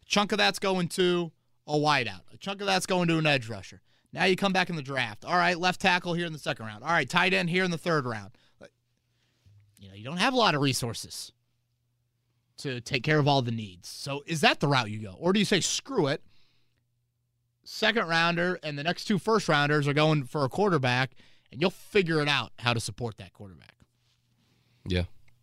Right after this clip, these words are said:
Speaker 2: Stick with the quarterback again with a question from Sam. Wants to know your opinion between Wentz and Garoppolo.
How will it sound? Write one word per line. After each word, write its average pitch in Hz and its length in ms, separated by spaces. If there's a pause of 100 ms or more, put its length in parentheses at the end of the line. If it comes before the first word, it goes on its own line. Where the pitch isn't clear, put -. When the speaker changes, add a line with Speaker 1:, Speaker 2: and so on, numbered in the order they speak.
(2500)
Speaker 2:
Stick - 280
with 147 80
the 131 60
quarterback 135 380
again 120 380
with 113 140
a - 20
question 117 300
from 101 160
Sam. 113 400
Wants 131 220
to 147 40
know 131 140
your 123 240
opinion 120 440
between 101 420
Wentz 110 260
and 110 120
Garoppolo. 95 640